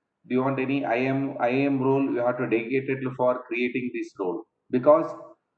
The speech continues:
I M role, why you required means, example, unnecessarily someone was coming and, uh, creating this rule, every,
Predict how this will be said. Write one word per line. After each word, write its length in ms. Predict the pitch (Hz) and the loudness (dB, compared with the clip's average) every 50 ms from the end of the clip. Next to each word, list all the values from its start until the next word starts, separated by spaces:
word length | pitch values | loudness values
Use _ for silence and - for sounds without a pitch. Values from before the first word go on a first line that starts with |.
| _ _ _ | _ _ _
I 120 | 113 117 127 | 2 4 4
M 260 | 143 156 165 165 156 | 4 4 2 2 2
role, 220 | 160 160 160 156 | 4 4 4 4
why 140 | 131 139 139 | 2 2 2
you 180 | 143 147 151 131 | 2 2 2 2
required 400 | 139 135 135 143 139 139 131 131 | 0 -2 0 0 0 0 0 -2
means, 240 | 135 143 147 135 | -2 -2 -2 -2
example, 500 | 131 123 - 135 143 139 135 139 139 127 | -2 -4 0 0 0 0 0 -2 -2 -2
unnecessarily 600 | 117 123 127 135 139 135 - 151 135 139 135 127 131 | 0 0 0 0 0 0 -2 -2 -2 -2 -2 -2 -2
someone 360 | - 131 127 131 139 139 139 | -2 -2 0 0 0 0 0
was 220 | 135 131 131 131 - - _ - | 0 -2 -2 -4 -8 -14 _ -2
coming 300 | 127 127 135 135 131 127 | 0 0 2 0 0 0
and, 180 | 127 123 120 120 | 0 0 0 -2
uh, 80 | 113 110 - - | -2 -2 -2 0
creating 420 | 123 123 131 135 131 127 127 123 | 2 2 2 2 2 0 -2 -2
this 240 | 120 117 110 - - | -2 -4 -6 -4 -2
rule, 400 | 123 123 117 113 127 139 139 - - _ _ _ _ _ _ | 0 2 2 2 0 -2 -6 -8 -16 _ _ _ _ _ _
every, 800 | 117 117 123 123 131 165 160 170 156 143 139 143 143 - - - | 0 0 0 2 2 4 6 6 4 4 0 -4 -6 -8 -14 -18